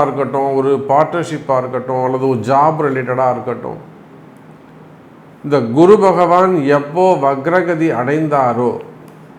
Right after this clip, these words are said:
ரிஷபத்துல இப்ப குரு பகவான் இருக்கிறார். ரிஷபத்துல குரு பகவான் இருக்கிறார். ரிஷப ராசியெல்லாம் போட்டு வதைக்கிறார். அதோடு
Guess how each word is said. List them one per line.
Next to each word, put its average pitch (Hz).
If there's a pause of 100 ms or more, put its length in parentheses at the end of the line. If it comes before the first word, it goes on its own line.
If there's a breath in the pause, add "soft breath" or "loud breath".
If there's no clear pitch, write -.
(720)
ரிஷபத்துல 170
இப்ப 147
குரு 143 (120)
பகவான் 120 (100)
இருக்கிறார். 82 (2000)
ரிஷபத்துல 165 (380)
குரு 147
பகவான் 135
இருக்கிறார். 101
ரிஷப 160
ராசியெல்லாம் 147
போட்டு 143
வதைக்கிறார். 117 (760)
அதோடு 185